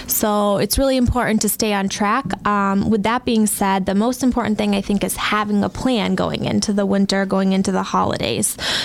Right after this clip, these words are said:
So planning your meals in advance, making a schedule, thinking about what you're gonna do for the upcoming week. Um, maybe that's keeping a food journal, um, setting goals in terms of your exercise or your diet, just really kind of going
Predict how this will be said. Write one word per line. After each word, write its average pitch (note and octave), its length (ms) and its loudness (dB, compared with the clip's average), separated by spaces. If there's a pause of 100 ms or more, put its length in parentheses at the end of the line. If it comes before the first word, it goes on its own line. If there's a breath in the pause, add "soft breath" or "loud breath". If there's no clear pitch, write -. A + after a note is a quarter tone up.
So G#3 220 0
planning C#4+ 360 0
your C4 120 2
meals B3+ 260 2
in B3 100 2
advance, G#3+ 760 0 (260 loud breath)
making A#3 380 2
a A3+ 80 0
schedule, B3 840 0
thinking A3+ 460 0
about G3+ 240 0
what C#3 100 0
you're G3 160 0
gonna G#3 220 2
do B3+ 280 2
for B3 140 -2
the A#3+ 80 2
upcoming A3 600 0
week. G#3 360 0 (480 loud breath)
Um, G3 320 2
maybe G#3 300 2
that's F#3+ 200 -2
keeping G3+ 380 0
a F#3+ 80 0
food E4 300 0
journal, C#4 600 2 (360 loud breath)
um, G3+ 640 0
setting A3 380 0
goals B3+ 480 0
in A#3 100 2
terms G#3 260 0
of G3 120 -2
your G#3 120 0
exercise B3 760 0
or G#3 40 2
your G3+ 200 2
diet, A3+ 580 0 (240 loud breath)
just A3 240 -2
really C4 260 2
kind A#3+ 300 0
of G#3 300 -4
going A3 340 2